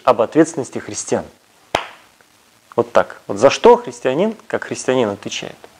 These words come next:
Причем другое, другие события, там, праздники, экстатические переживания совместного восторга и так далее, нам не позволяют оформить границу группы. Вопрос о том, к-, где проходит в действительности граница группы,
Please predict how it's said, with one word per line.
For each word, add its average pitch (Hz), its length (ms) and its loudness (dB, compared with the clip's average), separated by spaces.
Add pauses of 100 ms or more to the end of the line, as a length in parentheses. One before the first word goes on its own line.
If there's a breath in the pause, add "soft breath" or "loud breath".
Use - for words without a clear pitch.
(1600 soft breath)
Причем 160 380 4 (400)
другое, 180 840 8
другие 175 460 2
события, 139 800 0
там, 117 240 -2 (300)
праздники, 139 800 2 (360 soft breath)
экстатические 160 840 0
переживания 151 640 6
совместного 143 600 0
восторга 139 560 4
и 131 140 -6
так 160 200 0
далее, 202 320 6 (720 loud breath)
нам 170 540 4
не 175 80 4
позволяют 170 460 4
оформить 131 400 -2
границу 131 480 0
группы. 113 360 -10 (1120)
Вопрос 156 480 6
о 139 60 -6
том, 123 260 0
к-, - 100 -10
где 147 280 6
проходит 117 440 -4
в 110 80 -16
действительности 123 600 -4
граница 123 480 2
группы, 214 340 4